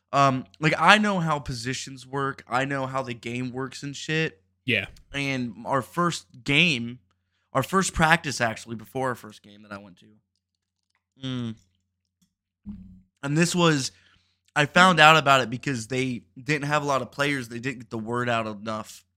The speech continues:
Speaker 2: Yeah.
Speaker 1: of, "Hey, you wanna join the soccer team, sign up here," whatever. And you don't have to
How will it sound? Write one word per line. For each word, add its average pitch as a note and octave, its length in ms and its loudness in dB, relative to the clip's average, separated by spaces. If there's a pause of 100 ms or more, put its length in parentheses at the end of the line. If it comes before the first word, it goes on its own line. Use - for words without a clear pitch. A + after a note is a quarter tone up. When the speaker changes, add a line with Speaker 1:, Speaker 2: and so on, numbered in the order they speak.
(300)
Speaker 2:
Yeah. A#2+ 240 -2
Speaker 1:
of, A2+ 400 -6 (540)
"Hey, C#3+ 140 6
you C3 180 2
wanna C3 160 -2
join B2 220 -4
the A2+ 60 -8
soccer C3+ 340 2
team, A#2 380 -10
sign A#2+ 220 -6
up A2 120 -10
here," A#2 260 -8
whatever. A2+ 420 -6 (380)
And C#3 160 -2
you D#3 80 0
don't F3+ 180 0
have C#3+ 240 0
to A2 240 -2